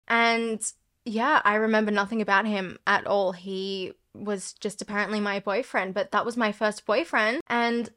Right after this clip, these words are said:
I don't think we ever kissed or anything like that, but he was special apparently because my great-grandmother had that specific photo of us, like, hugging and him looking at me in her freaking kitchen, <laughs> which I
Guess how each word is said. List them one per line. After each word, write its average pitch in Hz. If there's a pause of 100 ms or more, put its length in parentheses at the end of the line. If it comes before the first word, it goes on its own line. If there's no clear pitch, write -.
(120)
I 277
don't 415
think 285 (220)
we 254
ever 226
kissed 208
or 262
anything 277
like 269
that, 262
but 220
he 240
was 254 (200)
special 226
apparently 202
because 208
my 214
great-grandmother 220 (420)
had 226
that 214
specific 226
photo 214
of 208
us, 196
like, 240
hugging 233
and 233
him 240
looking 240
at 214
me 226
in 240
her 247
freaking 277
kitchen, -
<laughs> -
which 640
I 523